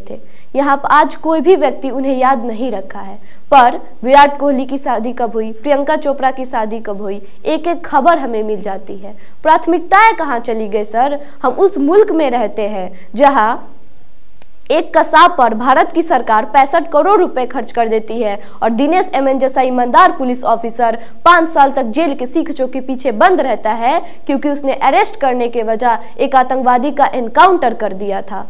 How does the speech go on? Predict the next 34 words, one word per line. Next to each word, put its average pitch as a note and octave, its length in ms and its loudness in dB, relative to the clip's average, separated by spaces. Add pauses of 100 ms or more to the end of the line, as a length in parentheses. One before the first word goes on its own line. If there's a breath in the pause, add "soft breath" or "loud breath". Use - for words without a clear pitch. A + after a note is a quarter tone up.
(200 soft breath)
अरे, C#4+ 180 4
जिनके E4 360 2
कंधे D#4 340 -2
के D4 160 -4
stars G4 460 4
बढ़ने B3 300 0
चाहिए A3+ 380 -2
थे, D4 260 0 (240 loud breath)
उन्हें C#4 220 4
हमने C4+ 300 0
जेलों D4+ 360 2
में C#4+ 180 0
कैद A#3+ 220 2
रखा A#3 360 2 (260 loud breath)
और B3 80 4
जिन C#4 200 4
पर B3+ 140 2
पैंसठ D#4+ 400 0
रुपए C4+ 240 -2
की C4 140 -6
गोली D#4 340 2
खर्च A3+ 280 -4
करनी G#3+ 340 -6
थी, A#3+ 340 -6 (120)
उन्हें B3+ 280 2
बिरयानी C4 440 2
और A3 120 0
मुर्गे B3 360 0
परोसे F#3+ 420 -6
गए F#3+ 140 -4
हैं G3+ 320 -8
इस F#3+ 120 -10
देश F#3+ 360 -8
में। G#3+ 140 -8